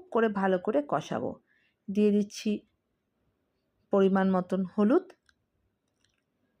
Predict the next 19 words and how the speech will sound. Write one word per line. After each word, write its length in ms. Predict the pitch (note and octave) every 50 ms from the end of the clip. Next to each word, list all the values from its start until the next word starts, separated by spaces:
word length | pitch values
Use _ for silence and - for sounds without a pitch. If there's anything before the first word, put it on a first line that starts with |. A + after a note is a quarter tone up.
| _ _ _
দিয়ে 260 | F3 F3 F3 F#3+ B3 D4 - _ _ _ _ _ _ _ _ _ _ _ _ _ _ _ _ _ _ _ _ _ _ _ _ _ _ _ _ _ _ _ _ _ _ _ _ _ -
আমরা 240 | F#3 F3 E3 E3 E3+ - -
খুব 140 | - C#4 B3 A#3
ভালো 240 | G#3+ G#3 A#3 A#3+ B3 B3
করে 160 | C4+ C4 B3+
এটাকে 260 | B3 A#3+ A#3 A#3 B3+ A#3+
কষাতে 340 | - A3+ A3+ - A#3+ A#3 A#3
থাকবো। 360 | A#3 A#3+ A#3+ A#3 A3+ A#3 D#4 D#4+ - - _ - _ _ _
অবশ্যই 480 | - G3+ G3 A#3 B3+ A#3+ - - D4 C4
গ্যাসের 360 | B3 F#3+ F3+ - - G3+ G3+ - -
আঁচটাকে 500 | F#3 F3+ F3+ - - - F#3 - G3 F#3+
কিন্তু 320 | - G3 F#3+ F#3+ F#3+ - D#4 D#4+ - _ _ _ _ _ _
একদম 380 | F#3 G3 G3 G3+ G#3 G#3 D4 D4 C4+
লো 160 | A#3 F#3 F3+ F3 E3+ E3+
করে 200 | - E3+ E3 E3 D#3+
দিয়ে 200 | E3+ F3+ G#3 C#4 D4 - -
করবেন, 360 | - E3 D#3+ D#3+ F#3 B3 D#4 D#4+ - - _ _ _ _
নইলে 180 | G3 G3 A3 A3+
মশলাটা 420 | G#3 F#3 E3 - - F#3 F3+ C4+